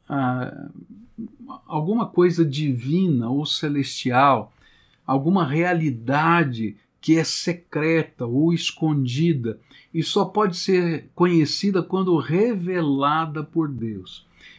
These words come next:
Então, o que Paulo vai dizer nesse capítulo e depois no capítulo três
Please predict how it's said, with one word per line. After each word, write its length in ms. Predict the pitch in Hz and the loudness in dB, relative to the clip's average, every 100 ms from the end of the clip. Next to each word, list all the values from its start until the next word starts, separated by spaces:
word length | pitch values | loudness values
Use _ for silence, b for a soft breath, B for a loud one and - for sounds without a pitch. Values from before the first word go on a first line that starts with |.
| b | b
Então, 220 | 156 220 233 | -2 0 0
o 60 | |
que 260 | - 214 190 | 0 -2 -2
Paulo 360 | - 185 196 | 0 2 2
vai 140 | 165 165 | 2 2
dizer 480 | 143 127 131 160 139 | 0 -2 0 2 2
nesse 320 | 156 160 - | 0 -2 -6
capítulo 520 | 131 - 156 156 123 | -8 -4 -4 -2 -4
e 40 | |
depois 300 | 120 156 151 | -4 -4 -4
no 40 | 143 | -2
capítulo 460 | 139 135 139 120 | -4 -6 -8 -8
três 560 | 110 151 160 156 117 | -8 -2 0 2 0